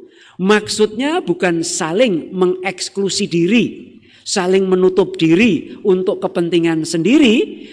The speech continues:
tetapi tetap untuk membangun hidup bersama. Maka ketika Yesus tampil di Kana itu,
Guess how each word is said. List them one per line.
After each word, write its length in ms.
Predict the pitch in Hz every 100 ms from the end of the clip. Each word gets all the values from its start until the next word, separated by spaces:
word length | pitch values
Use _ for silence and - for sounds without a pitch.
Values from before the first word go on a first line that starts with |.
| -
tetapi 960 | - 226 220 202 170 170 254 330 294 170
tetap 800 | 165 - 175 170 285 - - _ -
untuk 640 | 220 190 175 175 254 -
membangun 800 | 196 185 170 151 143 160 214 202
hidup 560 | - 156 - 175 175 -
bersama. 640 | 180 175 208 220 196 226 - - _ _ _ _ _ _ _ - 156
Maka 560 | 170 175 175 202 349 - - 214
ketika 560 | 208 214 - 208 180
Yesus 480 | 185 170 - 269 -
tampil 560 | 196 160 160 190 185 170
di 80 |
Kana 320 | 180 165 160 190
itu, 560 | 185 208 240 349 -